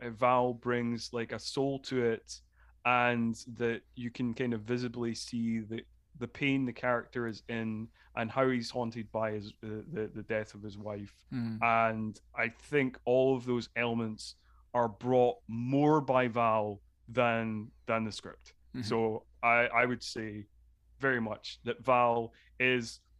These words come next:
Speaker 1: I wouldn't necessarily say he's the best part of this film. I think Vincent D'Onofrio is,
Speaker 2: <laughs>
Speaker 1: but, like, he's a very close second, I would say.
Speaker 2: Yeah, I mean, if you didn't have someone with the presence of a Kilmer in that role, this movie floats.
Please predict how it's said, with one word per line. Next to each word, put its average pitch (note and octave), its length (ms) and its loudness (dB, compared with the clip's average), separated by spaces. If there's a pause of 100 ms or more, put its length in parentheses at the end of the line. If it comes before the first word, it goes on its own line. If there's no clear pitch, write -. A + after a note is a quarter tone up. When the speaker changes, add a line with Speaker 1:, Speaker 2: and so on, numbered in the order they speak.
(880)
Speaker 1:
I D#3 60 4
wouldn't A#3 300 2
necessarily G#3 300 0
say F3+ 200 4
he's C#3+ 120 0
the C3+ 80 -4
best D#3 300 2
part B2+ 160 2
of A2 60 -8
this A2+ 140 -6
film. A2+ 340 -6 (480)
I A2+ 60 0
think C3+ 220 0
Vincent A#2 320 0
D'Onofrio A2+ 500 0
is, G2+ 100 -6 (160)
Speaker 2:
<laughs> - 160 -12
Speaker 1:
but, C#3 200 8
like, C3 300 4 (140)
he's E3 200 0
a D#3+ 40 -4
very E3 220 8
close - 260 0
second, A#2 360 -4
I F#2 40 -14
would F#2 140 -16
say. - 140 -16 (440)
Speaker 2:
Yeah, A2 320 -2 (120)
I C#3 120 -2
mean, D3 280 -4 (280)
if D3+ 120 -4
you A3+ 100 4
didn't D#4+ 180 0
have G#3+ 140 0
someone D3 300 0
with A#2 100 0
the A2+ 80 -10
presence A#2 520 -4
of G#2 100 -10
a - 20 -10
Kilmer A#2 480 -4
in G#2 120 -4
that G#2+ 180 -6
role, G#2+ 400 -4 (320)
this F#3+ 180 0
movie C#3 240 0
floats. A2+ 760 -6